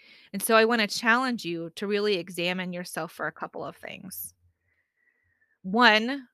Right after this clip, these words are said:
work to answer this question just like Jess Connolly did with her therapist. What is the truest thing about you? What do you bring into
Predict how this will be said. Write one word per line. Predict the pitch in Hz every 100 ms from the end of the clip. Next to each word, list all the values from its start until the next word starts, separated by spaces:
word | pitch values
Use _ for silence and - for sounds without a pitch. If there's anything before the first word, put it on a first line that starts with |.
| _ _ _ _ _ 196
work | 240 349 -
to | 349 277 220
answer | 247 277 262
this | 208 196 -
question | 190 180 - 185 185
just | 170 -
like | 233 240
Jess | 202 202
Connolly | - 190 185 180 165 165 - 180
did | 185 170
with | 180 180
her | - 175
therapist. | - 143 139 - - - - - - -
What | 190 208 302 -
is | 285 262
the | 208
truest | 208 - 220 220 233 -
thing | - 175 160 160 196
about | - 170 170 -
you? | 175 151 165 156 _ _ _ _ _ _ _ _ _ _ _ _
What | 190 226 -
do | 240
you | 254 269 269
bring | 208 185 180 180
into | 190 190 -